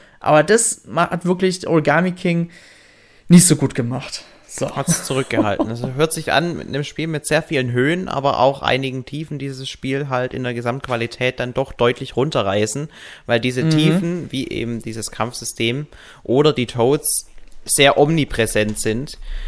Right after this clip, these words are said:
Speaker 2: und die krassen Höhen, die das Spiel hat, wie die Bossfights, die kommen halt nicht so häufig vor,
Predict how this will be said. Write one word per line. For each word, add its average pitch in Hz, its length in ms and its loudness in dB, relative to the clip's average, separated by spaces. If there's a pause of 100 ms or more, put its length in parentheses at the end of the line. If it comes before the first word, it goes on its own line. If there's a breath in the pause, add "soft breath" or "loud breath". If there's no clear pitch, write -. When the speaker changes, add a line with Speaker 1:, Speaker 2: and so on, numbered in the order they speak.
(140 loud breath)
Speaker 2:
und 120 420 -2
die 120 440 4 (160)
krassen 139 380 2
Höhen, 143 260 0
die 131 60 -12
das 123 120 -2
Spiel 117 300 -2
hat, 120 160 -2
wie 117 60 -4
die 110 100 -2
Bossfights, 123 640 0
die - 80 -6
kommen 139 300 -2
halt 127 180 -2
nicht 139 200 -6
so 110 140 -8
häufig 98 400 -6
vor, - 300 -8